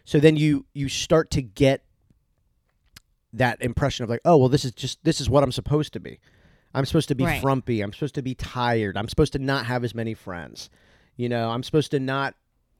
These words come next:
Speaker 1: get, you know, texts from my old friends as much because this is weird for them too," you know, and you
Speaker 2: Right.
Speaker 1: fall into that trap and everything, but it's, it's not supposed to be like
Speaker 2: It
Speaker 1: that.
Speaker 2: doesn't have to be like that.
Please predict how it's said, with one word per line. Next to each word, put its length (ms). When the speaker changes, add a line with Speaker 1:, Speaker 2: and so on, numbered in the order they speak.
Speaker 1:
get, 280
you 120
know, 180
texts 360
from 160
my 120
old 240
friends 320
as 140
much 360
because 580
this 160
is 100
weird 280
for 100
them 180
too," 140
you 140
know, 220
and 220
you 60
Speaker 2:
Right. 220
Speaker 1:
fall 160
into 120
that 120
trap 300
and 100
everything, 380
but 120
it's, 160
it's 240
not 140
supposed 200
to 60
be 100
like 140
Speaker 2:
It 80
Speaker 1:
that. 60
Speaker 2:
doesn't 160
have 160
to 60
be 100
like 160
that. 200